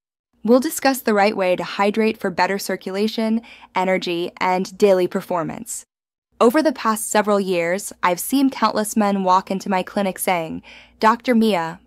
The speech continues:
I'm tired all the time. My energy is low, my performance is slowing down, and I don't know why."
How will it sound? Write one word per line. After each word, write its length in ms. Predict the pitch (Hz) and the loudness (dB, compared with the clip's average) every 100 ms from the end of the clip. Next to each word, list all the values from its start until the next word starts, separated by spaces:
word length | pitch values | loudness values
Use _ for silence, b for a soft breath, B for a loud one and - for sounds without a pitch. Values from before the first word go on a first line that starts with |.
| - | -4
I'm 180 | 190 | -2
tired 480 | 196 - 226 220 208 - | -4 0 2 4 2 0
all 140 | - 202 | -2 0
the 100 | 233 | -2
time. 500 | - 208 165 165 175 _ _ | -2 -4 -4 -8 -14 _ _
My 140 | 202 190 | -2 0
energy 480 | 196 233 233 226 | 2 2 2 0
is 160 | 202 196 | 0 -2
low, 440 | 208 196 170 160 196 B B B | -2 -2 -2 -6 -12 B B B
my 160 | 196 | 0
performance 640 | 196 202 - 247 247 214 | 0 -6 0 4 4 2
is 120 | 185 - | -2 -6
slowing 480 | - 180 175 175 | -6 -2 0 0
down, 400 | 180 165 165 175 - B B | 0 0 0 -4 -8 B B
and 260 | 190 190 | -2 2
I 100 | 208 | 2
don't 200 | 214 196 | 4 2
know 140 | 190 175 | 0 -2
why." 440 | 165 160 160 170 | 0 -2 -4 -8